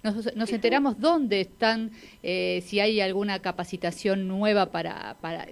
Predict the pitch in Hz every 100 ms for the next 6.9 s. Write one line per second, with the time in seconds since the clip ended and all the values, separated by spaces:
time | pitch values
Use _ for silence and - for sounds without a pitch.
0 | - 202 190 180 - 226 226 202 190 190
1 | 214 202 175 170 202 202 202 170 175 196
2 | 208 180 175 175 175 165 269 311 220 175
3 | 175 175 - 180 - 175 160 208 196 170
4 | 170 214 214 196 185 170 190 240 233 196
5 | - 180 - 180 208 214 196 190 208 185
6 | 226 233 226 - - - - 180